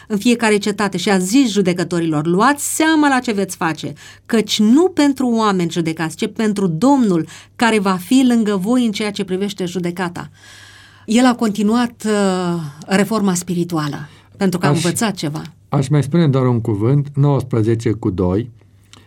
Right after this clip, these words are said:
Speaker 2: Când s-a întors acasă, Iehu,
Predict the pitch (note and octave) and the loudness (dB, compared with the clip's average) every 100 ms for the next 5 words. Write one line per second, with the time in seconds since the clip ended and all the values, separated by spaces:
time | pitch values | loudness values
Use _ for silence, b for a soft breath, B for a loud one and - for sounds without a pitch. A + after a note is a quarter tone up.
0 | b D#3 F3 D3 C3 A2+ C3+ B2+ A#2+ A2+ | b 0 2 2 0 0 0 0 -2 -2
1 | F2 E2+ - F#2 A2 - _ _ _ C3+ | -2 -4 -2 -4 -4 -10 _ _ _ 0
2 | D3 B2+ - E2+ | 2 0 -4 -10